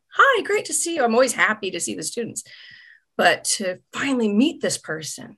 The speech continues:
<laughs> and, and, and her mother, it was just,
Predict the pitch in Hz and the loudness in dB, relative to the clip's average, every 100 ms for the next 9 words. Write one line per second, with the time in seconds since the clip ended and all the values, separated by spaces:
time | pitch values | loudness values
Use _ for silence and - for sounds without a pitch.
0 | _ - - 320 - 339 - - - - | _ -20 -2 -2 2 0 0 -8 -10 -10
1 | - - - 208 196 190 190 220 - 180 | -10 -6 4 6 6 2 -6 -8 -2 -2
2 | 165 170 208 220 202 190 196 214 233 220 | -2 -6 -10 -8 -8 -6 -2 0 0 2
3 | 185 - 208 - 247 233 - - - - | 2 0 -4 -4 -4 -2 -4 -6 -10 -12